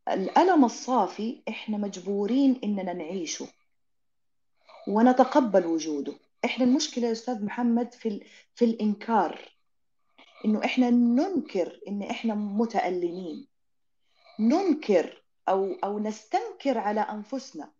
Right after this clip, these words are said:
إنه إحنا الآن شاعرين بالضعف، إنه إحنا شاعرين بالألم، والمفروض أنا ما أكون ضعيف، والمفروض أنا ما أتألم،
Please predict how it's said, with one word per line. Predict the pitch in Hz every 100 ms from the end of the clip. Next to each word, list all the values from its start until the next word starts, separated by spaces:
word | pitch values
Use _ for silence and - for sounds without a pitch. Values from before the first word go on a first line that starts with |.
| _ _ _ _ _ _ -
إنه | 233 311
إحنا | 311 269
الآن | 254 285 294
شاعرين | 262 233 214 277 247
بالضعف، | 196 - 208 175 - - - _ _ _ _ _ _ _ -
إنه | 214 -
إحنا | 240 226
شاعرين | 202 208 190 226 240 240 - _ _ _ -
بالألم، | 180 - 202 226 175 170
والمفروض | 196 185 180 220 262 269 214 -
أنا | 202 208
ما | 233 254
أكون | - 254
ضعيف، | 202 185 262 220 _ _ _ _ _ _ _ _
والمفروض | 160 170 165 196 220 226 226
أنا | 180
ما | 185 214 -
أتألم، | 202 196 - 294 233 156 143